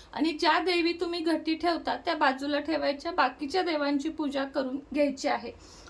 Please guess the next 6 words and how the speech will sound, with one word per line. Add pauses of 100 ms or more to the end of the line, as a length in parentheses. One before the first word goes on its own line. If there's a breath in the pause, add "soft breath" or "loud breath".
(120)
त्यानंतर
घट
बसवण्यासाठी,
आता
घट (140)
हा